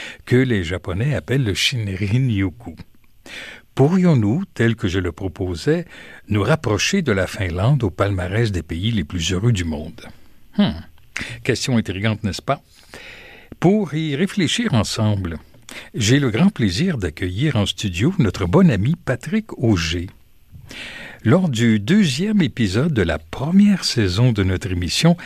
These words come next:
Patrick nous avait entretenu de marche afghane ou de yoga de la marche. Depuis,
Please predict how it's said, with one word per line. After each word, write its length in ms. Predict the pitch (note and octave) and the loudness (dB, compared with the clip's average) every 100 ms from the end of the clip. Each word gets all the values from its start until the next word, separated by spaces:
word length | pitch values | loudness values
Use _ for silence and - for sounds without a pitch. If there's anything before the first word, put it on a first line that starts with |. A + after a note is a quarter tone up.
| - - - | -14 -20 -4
Patrick 440 | F#2+ - D3 F3 | -2 -2 -4 -2
nous 220 | G#2 E2+ E2+ | -2 -2 -2
avait 180 | G2 | 0
entretenu 580 | G#2 F#2+ G2 - B2+ D#3 | 0 -2 -6 -2 0 0
de 120 | A2+ | 0
marche 340 | F#2 G#2 - G2 | -2 -2 -2 -4
afghane 600 | E2+ F2 A2+ D3+ E3+ - - | -2 -2 0 2 0 -2 -6
ou 60 | F#2 | -6
de 100 | D2+ | -4
yoga 540 | E2+ A#2 F#2+ F#2+ C#3+ - G2+ | 0 0 0 -2 -4 -6 -6
de 180 | D#2+ | -4
la 160 | D2 C#2+ | -4 -4
marche. 540 | D#2+ D#2 - - - - - - - - - - | -6 -8 -10 -12 -12 -14 -20 -20 -18 -16 -10 -2
Depuis, 480 | B2 F3 G3+ A#3+ | -2 2 2 2